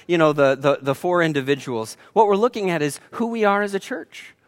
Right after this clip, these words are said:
how we're doing as a church. And if you're a visitor here today, what a wonderful Sunday to be here, 'cause you,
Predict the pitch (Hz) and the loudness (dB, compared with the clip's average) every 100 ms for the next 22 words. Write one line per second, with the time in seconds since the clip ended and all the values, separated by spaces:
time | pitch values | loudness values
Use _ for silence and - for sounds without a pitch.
0 | _ _ _ 190 208 226 226 233 202 190 | _ _ _ 0 0 0 -2 -2 -2 -4
1 | 190 - 104 - 170 190 202 202 185 220 | -8 -8 -12 -8 0 0 2 0 0 -2
2 | 214 214 208 208 208 - 320 262 254 240 | -2 -2 -2 -2 -4 -4 -6 -6 -8 -8
3 | 233 226 226 214 240 240 135 165 190 208 | -10 -8 -10 -8 -8 -6 -6 -6 -8 -8